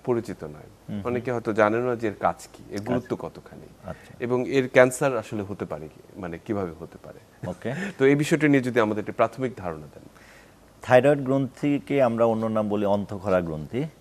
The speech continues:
Speaker 2: এই শরীরের বিভিন্ন গ্রন্থি থেকে, আহ, হরমোন নিঃসৃত হয়।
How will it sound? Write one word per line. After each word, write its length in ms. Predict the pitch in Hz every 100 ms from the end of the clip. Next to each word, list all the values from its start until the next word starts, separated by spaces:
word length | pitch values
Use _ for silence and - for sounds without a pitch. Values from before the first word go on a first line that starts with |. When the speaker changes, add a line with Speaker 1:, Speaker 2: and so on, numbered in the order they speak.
| -
Speaker 2:
এই 120 | 98
শরীরের 340 | - 123 131
বিভিন্ন 360 | 135 113 117 123
গ্রন্থি 340 | 101 101 98
থেকে, 340 | 110 117 117 120
আহ, 800 | 180 - - - - 82 87 110
হরমোন 300 | 120 139 135
নিঃসৃত 460 | 110 - 87 71
হয়। 240 | 76 69